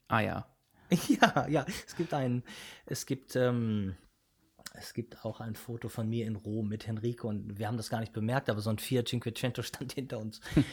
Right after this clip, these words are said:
Speaker 2: Und das war so das italienischste Foto, was man hätte machen können.
Speaker 1: <laughs>
Speaker 2: Äh, ich auch noch im Anzug mit einem, mit einer dünnen sechziger Jahre Krawatte, also ja, sehr, äh, sehr schön. Äh, dein Lieblingsgetränk?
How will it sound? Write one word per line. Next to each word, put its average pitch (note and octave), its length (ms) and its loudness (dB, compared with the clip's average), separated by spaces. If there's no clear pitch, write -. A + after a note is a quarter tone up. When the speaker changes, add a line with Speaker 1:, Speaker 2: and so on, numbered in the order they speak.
Speaker 2:
Und B2 100 -2
das A#2+ 140 0
war B2 120 6
so B2 100 2
das A#2+ 200 0
italienischste C#3+ 880 6
Foto, C#3+ 400 4
was B2 220 2
man A#2 160 2
hätte A#2+ 220 2
machen G#2 320 -2
können. - 220 -2
Speaker 1:
<laughs> - 80 6
Speaker 2:
Äh, C#3 220 4
ich D3+ 160 4
auch D#3 80 8
noch D3 160 4
im C3 100 2
Anzug D3 480 2
mit B2+ 200 2
einem, A2+ 240 0
mit A#2+ 160 0
einer A#2+ 100 0
dünnen A#2+ 320 0
sechziger A2 400 -2
Jahre A2 340 -2
Krawatte, A2 460 -2
also G#2 240 -6
ja, F2 320 -4
sehr, G2+ 420 -2
äh, A#2+ 80 0
sehr A#2+ 160 2
schön. A#2+ 240 4
Äh, D3 180 2
dein C3+ 140 4
Lieblingsgetränk? A#2 840 2